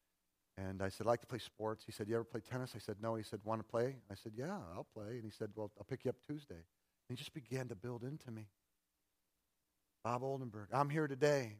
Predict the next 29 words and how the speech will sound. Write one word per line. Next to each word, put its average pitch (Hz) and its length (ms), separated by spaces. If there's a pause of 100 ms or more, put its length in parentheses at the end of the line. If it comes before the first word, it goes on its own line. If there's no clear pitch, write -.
because 120 200
of 123 60
my 123 100
mom 139 320
and 135 80
Bob 135 220
Oldenburg, 135 460 (1700)
who 131 80
pulled 156 340
me 151 120
close. 143 460 (640)
There 147 160
was 139 180
nobody 147 440
saying, 127 420 (360)
"We 135 60
need 151 140
to 143 60
pull 147 200
that 135 160
guy 127 220
close. 127 340
God's 123 280
gonna 117 180
use 117 240
him 117 80
as 107 100
a 110 60
missionary." 104 560